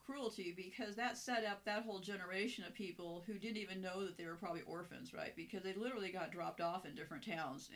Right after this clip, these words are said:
And, um, what it created was they're, they're always going after our bonding with each other, right? So what, what really got me about that whole story was that all of these kids thought it was just them.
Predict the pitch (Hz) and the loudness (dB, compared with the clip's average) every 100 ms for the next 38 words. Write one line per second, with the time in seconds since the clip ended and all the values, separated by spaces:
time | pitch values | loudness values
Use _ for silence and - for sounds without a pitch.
0 | 175 170 165 - - - - - - - | 0 0 -2 -6 -14 -16 -18 -20 -20 -4
1 | 185 185 175 175 - - 233 254 214 - | 2 2 2 -2 -8 -2 4 4 4 0
2 | 214 220 285 220 190 196 202 196 - - | 0 4 4 4 2 0 0 -2 -8 -8
3 | 196 226 220 226 240 302 311 254 247 233 | -2 0 2 4 4 2 0 0 2 4
4 | 214 220 226 214 185 180 180 180 208 196 | 4 2 2 0 0 0 2 4 4 2
5 | 165 165 170 170 190 143 147 156 233 - | 0 -2 -2 0 0 0 0 0 -2 -8
6 | - - 214 202 196 - - - - - | -8 0 2 2 0 -6 -18 -20 -12 -4
7 | 226 262 254 254 240 302 311 247 233 220 | 2 2 2 0 0 2 2 2 2 2
8 | 220 226 214 202 196 202 208 196 190 202 | 2 0 2 0 0 0 2 0 0 0
9 | 208 190 175 175 170 175 165 160 - - | 2 2 2 -2 0 0 2 0 -6 -6
10 | 190 226 254 226 190 190 - 226 175 165 | 0 2 2 0 0 0 4 6 6 2
11 | - - - - - 185 151 196 247 - | -8 -18 -20 -20 -2 2 2 2 -2 -10
12 | - - 214 214 247 254 254 277 185 208 | -16 -6 0 4 6 4 4 0 0 -2